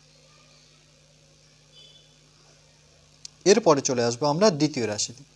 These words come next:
কি দেওয়া আছে? এ স্কয়ার মাইনাস থ্রি এ প্লাস টু। দেখো এই রাশিতে কিন্তু কমন নিয়েও কিছু করতে পারবো না, এই জন্য এই রাশিটাকে আমরা কি করব? মিডল টার্ম। কি করে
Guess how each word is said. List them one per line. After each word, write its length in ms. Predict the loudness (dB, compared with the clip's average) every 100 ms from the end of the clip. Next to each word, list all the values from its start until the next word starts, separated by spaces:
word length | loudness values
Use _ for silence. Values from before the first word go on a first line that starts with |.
| _ _ -20 -20 -20 -20 _
কি 80 | -2 4
দেওয়া 180 | 6 6
আছে? 200 | 4 -2 -6 -14 _ _ _ _ _ _ -10
এ 180 | -6 -4 -4 -6 -10 -20 -20 -8 -6
স্কয়ার 560 | -4 2 4 6 4 2 -4 _ -20 -20 _ _ _ -16
মাইনাস 600 | -4 2 2 2 2 0 0
থ্রি 180 | -2 -4 -4 -4
এ 20 | -4 -10 _ _ _ _ _ _ _ _ _
প্লাস 360 | 0 4 4 2 -8 _ _ -20 _ -4
টু। 100 | -4 -6 -14 _ _ -20 -20 _ -2
দেখো 260 | 0 0 -4 -20 -18 0 4
এই 80 | 8
রাশিতে 260 | 8 6 -2
কিন্তু 140 | -2 0 4
কমন 240 | 4 2 -2
নিয়েও 180 | -2 -2 -4
কিছু 160 | -6 -2 -2
করতে 200 | -2 -4
পারবো 180 | -4 -8 -12
না, 60 | -16 -20 _ -2
এই 80 | 0 2
জন্য 160 | 2 2 0
এই 80 | 0 0
রাশিটাকে 360 | -4 -10 -10 -8
আমরা 140 | -8 -12
কি 60 | -8
করব? 140 | -6 -4 -4 -2
মিডল 220 | -2 -4 -6
টার্ম। 160 | -10 -12 -20 -20 _ -8
কি 80 | -8 -2
করে 140 | -2